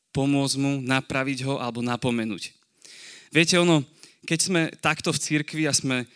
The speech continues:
a voláme sa bratia a sestry, veľakrát sa to tak tvári, že si vidíme do kuchyne, ako sa hovorí, A teraz my máme právo sekať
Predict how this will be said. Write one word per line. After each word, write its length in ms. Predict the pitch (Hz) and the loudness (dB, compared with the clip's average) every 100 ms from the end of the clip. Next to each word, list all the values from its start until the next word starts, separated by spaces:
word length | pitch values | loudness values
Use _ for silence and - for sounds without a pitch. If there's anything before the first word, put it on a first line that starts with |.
| _ | _
a 80 | 127 | -4
voláme 320 | 135 147 151 | 0 2 2
sa 160 | 143 127 | 2 2
bratia 380 | 135 - 160 | 0 2 0
a 20 | 131 | 0
sestry, 400 | 139 127 143 131 | -2 -4 -4 -2
veľakrát 400 | 143 143 143 143 | -2 -2 -4 -2
sa 80 | |
to 80 | 139 | -2
tak 160 | 135 123 | -2 -2
tvári, 560 | - 120 120 131 135 - - - - | -4 -2 0 0 -2 -6 -20 -16 -4
že 480 | 113 123 120 120 - - _ _ | 0 2 0 -2 -10 -20 _ _
si 160 | - 139 | 2 4
vidíme 320 | 139 147 135 | 6 8 8
do 160 | 123 120 | 6 4
kuchyne, 480 | 127 - 127 135 131 - - | 2 2 -2 -2 -4 -12 -16
ako 160 | 113 127 | -6 -4
sa 160 | 131 | -2
hovorí, 480 | 123 123 131 139 139 _ _ - - - | -2 0 0 -2 -4 _ _ -20 -20 -18
A 160 | - - | -10 2
teraz 240 | 139 135 | 4 6
my 80 | 143 | 8
máme 240 | 139 131 | 8 6
právo 400 | 127 156 143 139 | 4 2 2 2
sekať 480 | 127 - 156 - 139 | 2 2 -2 -2 -2